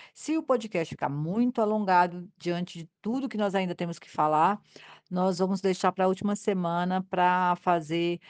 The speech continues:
essa, esse apanhado geral aí do que vem pela frente, correto? Bom, nós tivemos nessa semana, bem no início dela,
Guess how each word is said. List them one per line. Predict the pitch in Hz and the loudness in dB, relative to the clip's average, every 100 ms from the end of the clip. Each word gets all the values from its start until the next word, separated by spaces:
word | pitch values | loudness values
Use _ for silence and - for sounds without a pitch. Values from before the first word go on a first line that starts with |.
| - _ | -20 _
essa, | - 160 - 175 165 160 156 151 143 143 | -6 -6 -4 0 2 4 4 2 0 -2
esse | 170 160 180 | -6 -2 -2
apanhado | - 185 170 170 165 | 2 2 2 0 -2
geral | 151 170 151 151 | 0 2 4 2
aí | 147 151 | 0 -2
do | 156 | -6
que | 170 | -6
vem | 165 | -4
pela | 165 156 | -4 -6
frente, | - - - - | -8 -16 -20 -20
correto? | - 123 160 202 - - _ _ _ _ _ _ | -14 -8 -6 -6 -8 -20 _ _ _ _ _ _
Bom, | 202 147 - | -6 -6 -6
nós | 160 208 233 | -2 -2 -2
tivemos | - 196 190 160 156 | -4 -4 -4 -4 -6
nessa | 170 226 226 | -4 -6 -8
semana, | - 151 143 156 151 | -8 -6 -6 -6 -6
bem | 175 226 | -6 -4
no | 226 | -2
início | 190 185 - | -2 -4 -8
dela, | 139 156 165 143 147 | -8 -6 -4 -6 -10